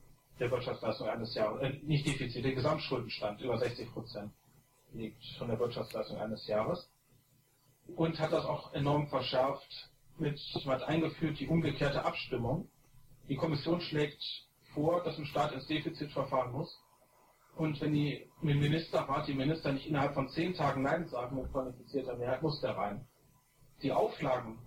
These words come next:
im Defizitverfahren, die sind immer noch genehmigungspflichtig bei der Kom-, durch die Kommission, äh, durch den Ministerrat, die Kommission schlägt vor.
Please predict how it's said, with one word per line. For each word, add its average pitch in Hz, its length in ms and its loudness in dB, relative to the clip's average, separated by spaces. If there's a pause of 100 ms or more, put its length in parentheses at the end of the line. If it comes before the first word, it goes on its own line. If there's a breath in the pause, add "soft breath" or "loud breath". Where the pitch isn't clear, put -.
(100)
im 139 120 -2
Defizitverfahren, 123 1040 0 (200)
die 180 220 2
sind 165 200 -4
immer 175 200 4
noch 175 160 2
genehmigungspflichtig 156 960 0
bei 131 120 4
der 123 140 2
Kom-, 135 300 -2
durch 135 160 0
die 131 100 0
Kommission, 123 680 -2 (220)
äh, 143 220 4
durch 143 180 0
den 139 100 2
Ministerrat, 143 640 2
die 143 60 -4
Kommission 135 380 0
schlägt 117 300 -2
vor. 127 280 0